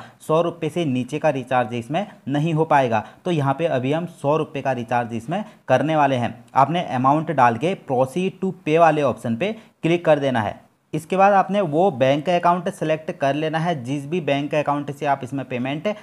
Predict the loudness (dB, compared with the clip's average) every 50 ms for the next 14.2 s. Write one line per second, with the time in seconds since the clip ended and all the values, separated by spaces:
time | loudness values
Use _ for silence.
0 | -16 _ _ 2 2 2 2 2 2 4 2 2 2 0 -2 -2 -4 -2 -2 -2
1 | -2 -2 -2 -2 -2 -2 -2 -4 -4 -6 -8 -6 -4 -4 -4 -4 -4 -8 -6 -4
2 | -4 -4 -2 -4 -4 -4 -4 -2 2 2 2 2 0 -4 -2 0 0 0 0 -2
3 | -2 0 0 0 0 -2 -2 -2 -2 -2 -2 -2 0 0 0 0 -2 -6 -12 -20
4 | _ -4 -2 0 0 0 2 2 0 2 2 2 2 2 2 0 -4 -6 -6 -8
5 | -8 -6 -4 -4 -4 -4 -6 -6 -8 -2 2 4 4 4 2 2 0 -2 -2 -2
6 | -2 0 0 2 2 0 0 -2 -4 -2 -2 -2 -2 -2 -4 -6 -4 -2 -2 -2
7 | -2 -2 -4 -4 -4 -4 -4 -6 -6 -6 -4 -4 -4 -4 -4 -2 0 0 0 0
8 | -2 -4 -4 -4 -4 -2 -4 -4 -4 -6 -6 -6 -6 -8 -10 -14 -18 -8 -4 -4
9 | -2 -2 -2 -2 0 0 0 -2 -2 0 2 4 4 2 2 2 2 2 2 2
10 | 0 -4 -4 -2 0 0 0 0 -2 -4 -4 -6 -8 -4 -2 -2 0 0 -2 -2
11 | -4 -4 -4 -4 -2 -4 -4 -6 -4 -2 0 2 2 2 0 0 0 0 0 0
12 | 0 0 0 0 -2 -4 -4 -4 -4 -6 -6 -4 -2 -2 -2 -2 -2 -2 -2 -2
13 | -2 -2 -2 -4 -6 -6 -6 -6 -8 -8 -6 -6 -6 -4 -4 -4 -6 -4 -2 0
14 | 0 0 0 -4